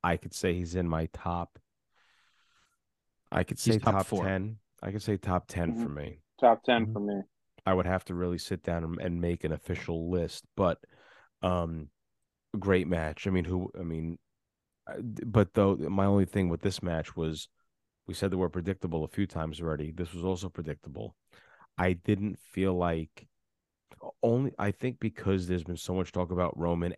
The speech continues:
Speaker 1: at WrestleMania this year, there, my, they, they didn't suspend my disbelief where I thought Kevin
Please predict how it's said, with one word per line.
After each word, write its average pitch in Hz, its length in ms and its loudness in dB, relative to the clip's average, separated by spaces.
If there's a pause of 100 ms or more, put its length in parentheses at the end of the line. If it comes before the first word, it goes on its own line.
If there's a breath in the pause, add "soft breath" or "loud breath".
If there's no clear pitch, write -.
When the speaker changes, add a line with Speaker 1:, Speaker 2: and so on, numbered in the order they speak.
Speaker 1:
at 82 220 -2 (120)
WrestleMania 85 680 -4
this 87 240 -8
year, 98 320 0 (760)
there, 101 360 0 (120)
my, 95 460 0 (720)
they, 95 120 2
they 90 220 2
didn't 90 400 -2
suspend 95 380 -4
my 95 100 0
disbelief 95 720 -4
where 85 360 -2
I 85 120 -2
thought - 280 -6 (140)
Kevin 80 500 -4